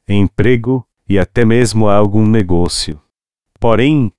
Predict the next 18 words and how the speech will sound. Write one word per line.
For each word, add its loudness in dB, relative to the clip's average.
o -4
Senhor -2
disse -4
que -8
seus -2
servos -2
irão 0
e -2
soltarão -2
a -2
correia -2
que -6
os -4
prendem 0
quando -2
ele 2
os -4
chamar. -2